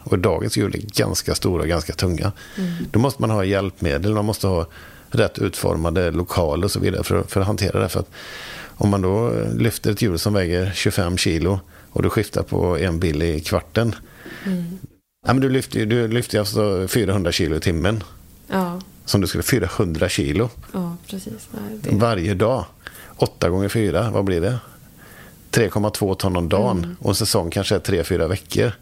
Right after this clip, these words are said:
Speaker 1: Tjugo dagar, liksom, då har du lyft tretton ton <laughs>
Speaker 2: Ja.
Speaker 1: hjul, liksom, bara. Det är f-, det är jättetufft jobb.
Speaker 2: Ja, styrkepass
Speaker 1: Ja,
Speaker 2: varje
Speaker 1: ja,
Speaker 2: dag, liksom.
Speaker 1: ja, verkligen.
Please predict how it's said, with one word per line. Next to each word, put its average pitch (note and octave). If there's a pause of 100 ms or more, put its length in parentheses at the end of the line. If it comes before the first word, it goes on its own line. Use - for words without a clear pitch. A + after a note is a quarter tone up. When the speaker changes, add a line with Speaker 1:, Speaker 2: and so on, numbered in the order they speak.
(160)
Speaker 1:
Tjugo F#2
dagar, E2
liksom, F2
då F2+
har G2+
du B2
lyft - (880)
tretton G2+
ton B2 (220)
<laughs> - (140)
Speaker 2:
Ja. F#3+
Speaker 1:
hjul, B2+
liksom, A2
bara. G#2 (140)
Det F#2
är G2
f-, -
det -
är F2+
jättetufft G#2+
jobb. D#3 (180)
Speaker 2:
Ja, F#3
styrkepass F#3
Speaker 1:
Ja, A2+
Speaker 2:
varje F3+
Speaker 1:
ja, G#2+
Speaker 2:
dag, A2+
liksom. G2
Speaker 1:
ja, A#2+
verkligen. A#2